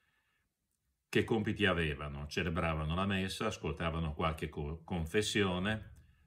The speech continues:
saltuariamente c'erano le celebrazioni di matrimoni, funerali e tutti quegli eventi della vita, eh, sociale e religiosa della parrocchia. Però il prete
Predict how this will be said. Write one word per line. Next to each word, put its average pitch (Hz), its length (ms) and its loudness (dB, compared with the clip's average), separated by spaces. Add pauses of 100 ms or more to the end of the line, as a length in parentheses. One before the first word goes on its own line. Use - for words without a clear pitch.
(140)
saltuariamente 90 920 2
c'erano 82 340 0
le 80 120 0
celebrazioni 80 680 -2
di 78 120 -2
matrimoni, 87 640 0
funerali 90 720 0
e 65 80 -4
tutti - 240 -6
quegli 85 240 -2
eventi 80 340 -2
della 71 200 -4
vita, 71 520 -8 (160)
eh, 76 160 -12
sociale 80 560 -2
e 78 60 -2
religiosa 76 560 -6
della 71 200 -8
parrocchia. - 640 -12 (1300)
Però 117 520 4
il 107 120 0
prete 98 640 -2